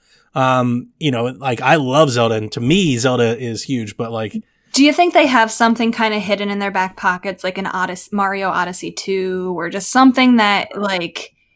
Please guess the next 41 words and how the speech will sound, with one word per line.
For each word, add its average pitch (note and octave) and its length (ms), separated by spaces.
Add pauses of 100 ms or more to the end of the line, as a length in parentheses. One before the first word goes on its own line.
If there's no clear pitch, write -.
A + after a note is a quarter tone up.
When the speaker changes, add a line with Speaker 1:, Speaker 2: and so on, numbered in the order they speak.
(340)
Speaker 2:
they A3 320
can A3 160
pull G#3 260
out F#3+ 220
and F#3+ 100
be G3 120
like, F3 200
"Here C4+ 380
it A3 60
is"? - 420 (320)
Speaker 1:
I D3+ 60
mean, E3+ 140
I D#3+ 100
thought, G#3+ 500 (640)
so F3+ 160
before A3 320
we A#3 120
got F3+ 180
all E3+ 140
the D3+ 80
Mario C#3 360
news, G#2+ 480 (640)
I, B2+ 180
I C3 140
had B2+ 120
been B2 160
saying D#3+ 380
that B2+ 100 (260)
Speaker 2:
Next - 180
question F3 420
that - 140
I'm - 100
gonna D#3 120
Speaker 1:
I D3+ 40
Speaker 2:
pick. F#3 180
Speaker 1:
thought G3+ 420
it C#3+ 140
was C#3+ 200
going C3+ 340
to C3 100
be A#2+ 540